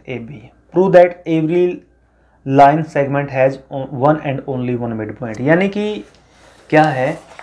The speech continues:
इस question में हमने क्या सिद्ध करना है। जैसे मैं आपको question define करता हूँ पहले एक बार, जैसे कि मैं यहाँ लेता हूँ, मैंने ये ले लिया रेखाखंड एबी,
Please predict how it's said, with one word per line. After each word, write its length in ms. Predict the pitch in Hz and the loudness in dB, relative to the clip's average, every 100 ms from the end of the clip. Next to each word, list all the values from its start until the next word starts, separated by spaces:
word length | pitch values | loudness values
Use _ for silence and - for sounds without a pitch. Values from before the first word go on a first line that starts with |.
| - _ _ - | -20 _ _ -16
इस 160 | 165 - | -14 -6
question 280 | 185 185 | -4 -4
में 80 | 190 | -2
हमने 160 | 175 151 | 0 0
क्या 220 | 151 160 | 0 -2
सिद्ध 220 | 156 165 143 | -2 -4 -6
करना 220 | 131 113 | -6 -6
है। 380 | 110 110 113 - _ _ _ _ _ | -10 -12 -14 -20 _ _ _ _ _
जैसे 260 | 135 147 165 | -6 -2 0
मैं 100 | 156 | 0
आपको 260 | 147 - 143 | -2 -6 -6
question 340 | 147 139 151 | -6 -6 -6
define 300 | 139 143 131 | -6 -8 -8
करता 260 | 127 - 117 | -8 -12 -12
हूँ 80 | 117 | -10
पहले 160 | 113 | -8
एक 100 | 113 | -6
बार, 280 | 117 113 - - _ _ _ _ _ _ _ _ | -6 -8 -8 -16 _ _ _ _ _ _ _ _
जैसे 260 | 139 139 180 | -8 -4 -4
कि 360 | 196 202 - 156 | 0 -2 -2 -4
मैं 100 | 151 | -2
यहाँ 180 | 135 | 0
लेता 240 | 127 - 110 | -2 -6 -12
हूँ, 160 | 104 - _ _ _ _ _ _ _ _ _ _ _ _ _ _ _ _ | -18 -20 _ _ _ _ _ _ _ _ _ _ _ _ _ _ _ _
मैंने 240 | 135 135 139 | -8 -4 -2
ये 80 | 131 | 0
ले 120 | 117 | -2
लिया 180 | 117 113 | -2 -6
रेखाखंड 420 | 160 - - 104 | -10 -18 -20 -20
एबी, 360 | - - - | -20 -20 -20